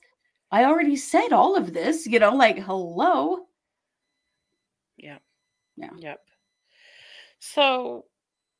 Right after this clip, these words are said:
Speaker 2: he asked him a little bit more about, uh, the shooting, not much, just verified the date, and then asked him about the Google searches he had done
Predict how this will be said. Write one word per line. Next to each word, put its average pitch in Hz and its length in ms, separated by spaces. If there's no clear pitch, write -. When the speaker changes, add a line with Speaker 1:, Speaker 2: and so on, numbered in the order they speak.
Speaker 2:
he 240 360
asked 302 260
him 294 100
a 269 40
little 262 180
bit 254 180
more 233 160
about, 214 440
uh, 196 120
the 196 120
shooting, 202 500
not 214 200
much, 190 280
just 185 200
verified 190 420
the 175 80
date, 185 400
and 180 100
then 180 140
asked 180 340
him 190 80
about 165 260
the 180 80
Google 277 300
searches 208 380
he 190 120
had 180 160
done 175 320